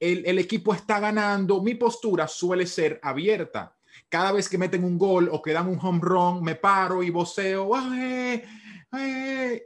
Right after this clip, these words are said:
Y esa misma intensidad con la que vivo el juego se queda en mí, inclusive después del juego. No sé si les ha pasado. Por ejemplo, aquí en República Dominicana,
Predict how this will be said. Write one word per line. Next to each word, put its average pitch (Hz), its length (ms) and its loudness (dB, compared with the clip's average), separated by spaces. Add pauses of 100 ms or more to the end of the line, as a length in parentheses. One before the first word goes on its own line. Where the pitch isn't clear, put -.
(100)
Y 196 180 0
esa 277 340 0
misma 254 480 -4
intensidad 160 1080 0
con 139 180 -4
la 139 160 -2
que 139 160 -2
vivo 202 320 0
el 208 120 0
juego 165 400 0
se 175 300 -4
queda 233 300 6
en 240 140 -2
mí, 185 220 0
inclusive 196 580 -2
después 202 440 0
del 196 140 0
juego. 233 440 -4 (680)
No 165 140 -2
sé 202 60 -8
si 233 120 -2
les 208 140 2
ha 208 100 0
pasado. 175 580 2 (160)
Por 151 100 0
ejemplo, 202 240 -2
aquí 220 140 0
en 214 60 2
República 196 420 0
Dominicana, 202 640 -4